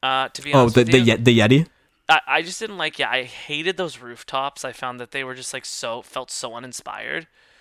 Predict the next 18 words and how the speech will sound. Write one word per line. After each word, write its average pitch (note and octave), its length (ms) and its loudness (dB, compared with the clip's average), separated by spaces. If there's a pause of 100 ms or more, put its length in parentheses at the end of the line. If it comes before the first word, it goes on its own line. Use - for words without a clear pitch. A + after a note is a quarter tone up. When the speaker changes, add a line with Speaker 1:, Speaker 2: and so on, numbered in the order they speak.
(460)
Speaker 1:
Um, A#2 520 2 (680)
but, C#3+ 160 0
like, C3+ 280 0 (400)
the C3+ 260 -10
Yeti D#3 320 0
fight C#3 460 -2
was B2+ 260 -10
okay. A#2 600 -8
Like, B2 300 -12
the, B2 320 -10
the B2+ 80 -12
Frog C3+ 360 -4
Prince C3+ 260 -10
fight A#2+ 260 -10
was A#2+ 160 -16
also A2+ 420 -10
okay, D#3+ 380 -6
but, - 240 -6